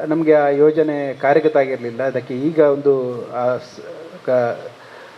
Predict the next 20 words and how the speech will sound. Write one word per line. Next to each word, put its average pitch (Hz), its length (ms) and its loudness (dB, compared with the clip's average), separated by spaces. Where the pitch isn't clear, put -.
ಸುಯೋಗ 160 320 6
ಬಂದಿದೆ. 131 380 0
ಆ 127 220 0
ಕಾರ್ಯಕ್ರಮವನ್ನು 139 640 -2
ಮಾಡುವ 127 240 2
ಅಂತೇಳಿ 127 200 -2
ಕೋಟೆಕಾರ 139 440 4
ವ್ಯವಸಾಯ 143 500 4
ಸೇವಾ 143 320 2
ಸಹಕಾರಿ 143 560 0
ಸಂಘದ 131 520 2
ಸಹಯೋಗದೊಂದಿಗೆ 156 960 2
ಮತ್ತು 160 240 4
ವಿವಿಧ 185 300 4
ಇಲಾಖೆಗಳ 151 640 2
ಸಹಯೋಗದೊಂದಿಗೆ 135 720 2
ನಾವು 120 280 2
ಈ 127 120 -2
ಕಾರ್ಯಕ್ರಮವನ್ನು 123 560 0
ಮಾಡ್ತಿದ್ದೇವೆ. 113 580 0